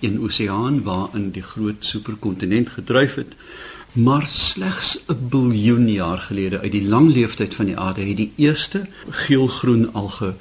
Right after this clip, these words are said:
begin vorm. Nou ja, dit was die begin van alle lewe op aarde en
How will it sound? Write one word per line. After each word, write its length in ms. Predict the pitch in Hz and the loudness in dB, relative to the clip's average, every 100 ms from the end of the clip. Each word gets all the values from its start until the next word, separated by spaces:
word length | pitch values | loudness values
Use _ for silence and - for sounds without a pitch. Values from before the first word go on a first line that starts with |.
| - - | -14 -12
begin 340 | 101 - 92 | -6 -4 -4
vorm. 560 | - - 127 87 82 - - - - | -4 0 0 0 -2 -6 -16 -20 0
Nou 180 | 120 113 | 2 4
ja, 200 | 92 80 | 0 0
dit 160 | 113 104 | -2 0
was 160 | 113 | -2
die 120 | - | -2
begin 360 | 107 104 135 120 | -4 -4 -2 -2
van 180 | 107 92 | -2 -6
alle 200 | 98 95 | -4 -2
lewe 300 | 95 123 127 | 2 2 2
op 320 | 107 110 - | 0 -4 -4
aarde 340 | 107 120 135 139 - | -4 -2 -4 -6 0
en 280 | 104 107 | 2 2